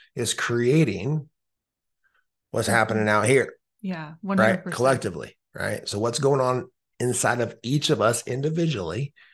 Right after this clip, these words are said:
Speaker 1: what's going on inside of you,
Speaker 2: Mm-hmm.
Speaker 1: what's going on inside of me is creating we.
Speaker 2: Mm-hmm.
Speaker 1: Right.
Speaker 2: Yeah.
Speaker 1: It's not you creating, you're, well, you're the problem. And so that's why if you would stop doing, no, no, no. It's what's going on inside of you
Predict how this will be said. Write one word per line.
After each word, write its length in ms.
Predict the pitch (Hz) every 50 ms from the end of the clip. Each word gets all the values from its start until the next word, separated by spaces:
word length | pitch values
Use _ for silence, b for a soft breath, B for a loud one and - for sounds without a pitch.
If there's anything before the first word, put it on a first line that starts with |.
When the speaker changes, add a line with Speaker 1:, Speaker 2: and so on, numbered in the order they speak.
| b b b b b _ _ _ _ _ _ _ _ _
Speaker 1:
what's 240 | - - 107 -
going 160 | - 95 92 101
on 120 | 107 113
inside 220 | 117 - 104 110
of 80 | 127 147
you, 260 | 165 127 127 143 - - 240
Speaker 2:
Mm-hmm. 280 | 208 175 175 175 170 180 185
Speaker 1:
what's 180 | - - -
going 200 | - - 73 76
on 140 | 80 87 101
inside 260 | 107 107 117 110 113
of 120 | 131 135 139
me 340 | 185 170 131 117 - - _ _ _ _ _ _ -
is 160 | - 101 -
creating 460 | - - 98 95 101 101 101 101 - _ _ _ _ _ _ -
we. 320 | 113 110 101 - - - _ _ _ _ _ _
Speaker 2:
Mm-hmm. 260 | 220 165 160 180 175 165 165 _ _ _ _ _ _ _ _ _ _ _ _ _ _ _ -
Speaker 1:
Right. 220 | - 107 117 - - - -
Speaker 2:
Yeah. 80 | 185
Speaker 1:
It's 140 | 160 160 160
not 300 | 117 117 123 131 - -
you 260 | 110 107 123 139 143 135
creating, 560 | - - 123 113 107 107 107 104 101 101 -
you're, 180 | 73 80 80 107
well, 240 | 113 117 117 107 107
you're 240 | 104 101 117 156
the 80 | 180 -
problem. 560 | - - 143 135 131 131 127 127 127 123 110
And 280 | 107 101 104 - - - _
so 120 | - - 104
that's 220 | 110 127 143 139
why 340 | 151 135 127 123 120 120 117
if 160 | 107 101 98
you 80 | 113 127
would 100 | 143 127
stop 300 | - 139 131 117 120 120
doing, 280 | 123 123 120 123 123
no, 80 | 120 139
no, 80 | 143 131
no. 180 | 117 95 - B B B B B B _
It's 200 | - 113 110 -
what's 180 | 101 110 107 -
going 200 | - 123 131 131
on 100 | 135 143
inside 240 | 147 147 - 147 156
of 80 | 160 151
you 320 | 139 123 120 120 120 139